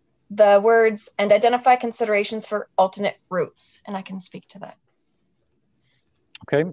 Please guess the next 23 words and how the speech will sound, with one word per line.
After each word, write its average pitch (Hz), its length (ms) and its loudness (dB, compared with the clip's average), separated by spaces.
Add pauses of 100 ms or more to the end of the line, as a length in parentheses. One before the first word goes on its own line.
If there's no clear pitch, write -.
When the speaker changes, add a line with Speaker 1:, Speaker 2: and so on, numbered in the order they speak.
Speaker 2:
so 104 340 -4
we 98 280 -6
have 101 280 -8 (120)
an 107 100 -10
amendment 113 500 -6 (280)
moved 104 180 -12
by 101 120 -4
Councillor 107 420 -8
Kungl, 113 540 -8
and 101 120 -10
I'm 98 120 -10
sorry, 98 260 -8
your 95 120 -8
seconder? 117 560 -10 (360)
Speaker 1:
Seconded 254 380 -4
by 220 400 2
Councillor 214 420 -6
Aylwin. 214 320 -2 (420)
Speaker 2:
Seconded 95 340 -14
by 87 120 -12
Councillor 98 460 -12
Aylwin, 131 360 0 (680)
uh, 98 380 -2